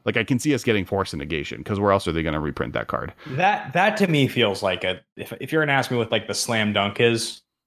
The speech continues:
Speaker 2: I feel like that's the slam dunk. Like, it's, it's such an iconic card from the first set. It's such a good thing to have in Modern. I can't think of many sets that printing Force of Negation would make as much sense.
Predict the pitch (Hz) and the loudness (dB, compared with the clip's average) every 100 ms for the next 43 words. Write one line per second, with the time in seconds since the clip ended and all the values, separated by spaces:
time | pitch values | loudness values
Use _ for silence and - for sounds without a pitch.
0 | - 120 175 151 - 113 113 107 101 - | -2 0 2 2 2 0 2 2 2 0
1 | 98 82 85 62 - _ - 117 120 - | -6 -6 -8 -10 -14 _ -4 -2 0 -2
2 | - - _ _ _ - 160 - 175 190 | -4 -8 _ _ _ -4 -2 0 0 0
3 | 151 - 139 139 143 - 120 113 123 110 | 0 0 0 0 0 2 2 2 -2 0
4 | 117 104 - 95 90 - 113 - 143 127 | 2 0 0 0 -2 -2 -6 -2 -2 -2
5 | 113 110 127 135 127 - 123 120 107 - | -8 -4 0 0 -2 -2 0 0 0 0
6 | 101 104 135 143 151 160 156 156 - _ | 0 0 0 2 2 0 0 -4 -8 _
7 | _ _ _ _ 123 123 120 117 - - | _ _ _ _ 0 2 2 0 -4 -12
8 | - 151 151 160 139 107 104 104 110 151 | -4 -4 -2 -2 -2 -4 -4 0 2 2
9 | 156 180 180 180 - 127 - - 123 135 | 2 2 2 0 -2 -2 -2 -2 0 0
10 | 131 135 117 107 104 101 101 - 107 101 | 2 2 2 0 0 2 2 0 -2 -2
11 | 98 98 95 98 98 87 - - 104 165 | -4 -2 -4 -4 -4 -6 -6 -2 0 0
12 | - | -4